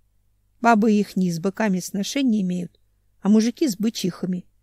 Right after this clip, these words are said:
И до того те дикари дикие, что хлеба не едят, пива не пьют,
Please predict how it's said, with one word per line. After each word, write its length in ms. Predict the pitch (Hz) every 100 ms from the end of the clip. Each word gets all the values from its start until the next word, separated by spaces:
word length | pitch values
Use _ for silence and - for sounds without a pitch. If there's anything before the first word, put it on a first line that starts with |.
| _ _ _ _ _
И 80 | 214
до 120 | 226
того 260 | - 277 392
те 160 | -
дикари 420 | 180 - 226 220
дикие, 440 | 175 208 208 - 170
что 220 | - -
хлеба 360 | - 233 220 190
не 220 | 180 190
едят, 360 | 180 285 - -
пива 220 | 214 233
не 160 | 220 220
пьют, 420 | - 190 196